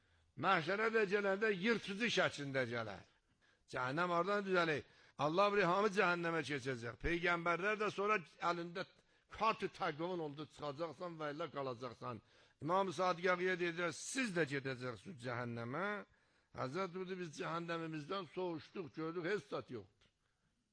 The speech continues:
Göznaha və hiyə xamidə. Yəni, otu buradan qal, ələn bu namazı qiləysən, ha, bu namaz atəş nişandır. Bunu qıl, qıl bunu. Bunu məbada namazı əldən verəsən. Namaz vaxtı mələklər deyərlər,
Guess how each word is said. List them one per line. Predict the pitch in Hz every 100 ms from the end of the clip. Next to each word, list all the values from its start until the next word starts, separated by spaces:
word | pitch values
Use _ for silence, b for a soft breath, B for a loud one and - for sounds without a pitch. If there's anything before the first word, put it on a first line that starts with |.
| _ _ -
Göznaha | 151 160 143 185 254 247 220 160 190 185 170
və | 165 151
hiyə | 165 156 139
xamidə. | 143 139 127 123 120 113 95 85 76 - _ _ _ _ _ _ _ _ _ _ _ _
Yəni, | 120 135 190 208 -
otu | 170 170 214
buradan | 240 240 226
qal, | 196 180 170
ələn | 214 214
bu | 208
namazı | 196 175 165 151
qiləysən, | 151 151 135 127 160
ha, | 208
bu | 208
namaz | 160 147 202 190
atəş | 170 151 143 143 135 196
nişandır. | 233 - 185 226 220 165 107 b b b b
Bunu | 131 156 208 -
qıl, | 170 214 190 123
qıl | 254 220 220
bunu. | 185 127 95 - -
Bunu | 123 170
məbada | 151 175 214 214 208 202
namazı | 185 170 160 165
əldən | 151 143 143
verəsən. | 131 123 113 123 110 90 b b b -
Namaz | 123 165 196
vaxtı | 196 185 190 185
mələklər | 180 175 165 190 185
deyərlər, | 185 180 175